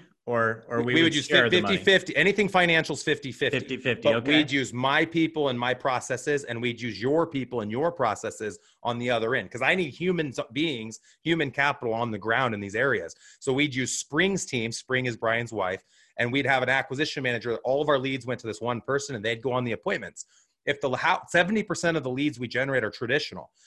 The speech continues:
Speaker 2: So if it's traditional, we're gonna charge you thirty-five percent. We're just gonna match whatever Zillow charges. So they're, they're gonna get a lead, and they're gonna pay us a thirty-five percent referral fee. We'll let your brokerage keep a small percentage of that. And then if it's a acquisition that we're gonna do a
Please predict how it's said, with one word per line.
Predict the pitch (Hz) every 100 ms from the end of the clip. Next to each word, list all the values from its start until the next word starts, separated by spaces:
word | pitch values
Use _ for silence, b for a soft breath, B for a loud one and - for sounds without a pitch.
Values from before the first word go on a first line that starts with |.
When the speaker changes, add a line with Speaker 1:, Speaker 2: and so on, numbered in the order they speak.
| b
Speaker 2:
So | -
if | 139
it's | 123
traditional, | - 143 180 233 156 131
we're | 139
gonna | 190 139
charge | 135 120
you | 127
thirty-five | 117 117 110 120 120
percent. | 139 196 151 - _ _
We're | 127
just | 135 135
gonna | 131
match | 127 127 -
whatever | 123 117
Zillow | 107 120 104
charges. | 92 90 82 - - b b b
So | - 143
they're, | 156 180
they're | 160
gonna | 190 175
get | 151
a |
lead, | 139 180 143
and | 147
they're | 139
gonna | 143
pay | 131 - 143
us | 131
a | 127
thirty-five | 127 127 123
percent | 117 107 117
referral | - 117 104
fee. | 120
We'll | 120 120
let | 123
your | 117
brokerage | 110 110 110 107
keep | 113 107
a |
small | 104 107 98
percentage | 101 - 98 95
of |
that. | 92 101 - b b b -
And | 123
then | 131 127 123
if | 131 123
it's | 127 -
a | 113 107
acquisition | 123 143 - 104 127 170 - 123
that | 117
we're | 113 113
gonna | 120
do | 117
a | 113